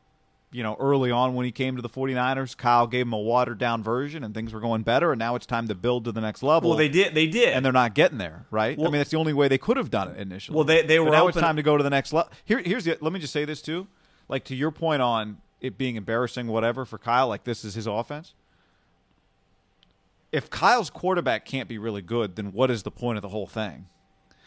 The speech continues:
Speaker 1: Like, 'cause he's not here for defense. He's here for offense. And he's here to make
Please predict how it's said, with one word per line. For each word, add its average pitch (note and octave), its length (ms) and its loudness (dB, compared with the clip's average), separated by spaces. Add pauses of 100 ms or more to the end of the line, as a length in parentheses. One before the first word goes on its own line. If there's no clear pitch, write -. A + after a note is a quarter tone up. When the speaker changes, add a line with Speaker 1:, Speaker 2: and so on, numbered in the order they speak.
(160)
Speaker 1:
Like, B2 160 -2
'cause B2+ 140 -2
he's B2 120 -4
not D3 200 2
here C3+ 140 0
for G#2 140 -10
defense. G#2+ 460 -6
He's C3+ 180 -4
here C#3 160 0
for G2+ 180 -6
offense. - 560 -2
And B2 140 -4
he's A#2+ 140 -2
here D3 140 4
to C3 80 2
make A2+ 280 0